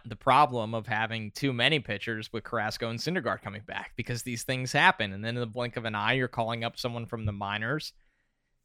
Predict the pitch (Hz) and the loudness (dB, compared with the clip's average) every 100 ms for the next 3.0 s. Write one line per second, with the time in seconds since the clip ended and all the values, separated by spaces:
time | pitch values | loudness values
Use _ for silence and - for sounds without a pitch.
0 | _ 117 117 113 110 104 101 120 123 120 | _ 4 6 4 2 -2 -2 0 2 2
1 | 110 107 101 110 113 147 - 113 - 127 | 0 -4 -2 0 0 0 -2 -4 0 6
2 | 214 359 - - 165 104 113 107 - | 8 8 6 2 2 0 -4 -6 -8